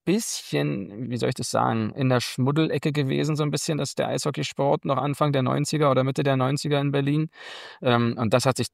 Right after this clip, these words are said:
total gewandelt, wirklich extrem. Ähm, also sozial hoch angesehen, aber auch wirtschaftlich hoch angesehen und auch von der Identifikation mit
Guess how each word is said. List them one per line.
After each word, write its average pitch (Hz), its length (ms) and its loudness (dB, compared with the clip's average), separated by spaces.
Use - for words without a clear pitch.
total 196 880 -4
gewandelt, 147 520 -4
wirklich 151 200 -8
extrem. 160 920 -2
Ähm, 127 260 2
also 127 300 2
sozial 135 680 2
hoch 185 160 0
angesehen, 170 600 0
aber 135 360 2
auch 156 520 4
wirtschaftlich 156 600 0
hoch 151 120 4
angesehen 143 400 0
und 131 100 0
auch 143 120 0
von 139 140 0
der 131 160 2
Identifikation 156 1160 2
mit 147 260 -4